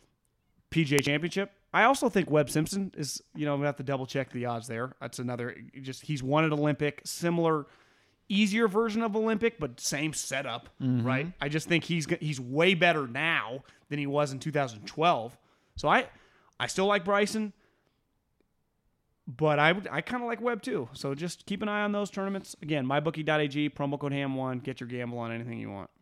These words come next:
Speaker 2: My bookie, when you bet, you win, and most importantly, when you win, you get paid. Or you bet, you win, and most importantly, when you win, you get paid. Uh,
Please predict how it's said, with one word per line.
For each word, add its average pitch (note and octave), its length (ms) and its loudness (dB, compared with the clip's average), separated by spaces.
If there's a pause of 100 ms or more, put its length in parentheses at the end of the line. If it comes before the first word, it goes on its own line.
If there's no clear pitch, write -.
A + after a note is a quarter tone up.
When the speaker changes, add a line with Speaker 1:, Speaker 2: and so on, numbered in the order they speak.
Speaker 2:
My A#2+ 200 2
bookie, A#2 600 0
when A2 200 -2
you A2+ 140 0
bet, A#2+ 340 2
you B2 180 -2
win, B2+ 340 4
and G#2+ 140 -4
most A2+ 220 -2
importantly, A#2 500 0
when A#2+ 220 2
you B2+ 100 4
win, G#2+ 380 0 (140)
you A#2+ 120 -2
get A2+ 220 2
paid. A2+ 260 4
Or G2 260 -2
you C3 160 2
bet, G#2+ 200 0
you G#2+ 140 -2
win, G2+ 160 0
and G2 80 -2
most G2 180 -4
importantly, G#2 340 -6
when G2+ 200 -6
you G2+ 280 -6
win, A2 340 -2
you A2 120 0
get A2 180 0
paid. A#2 300 2 (640)
Uh, A2+ 500 4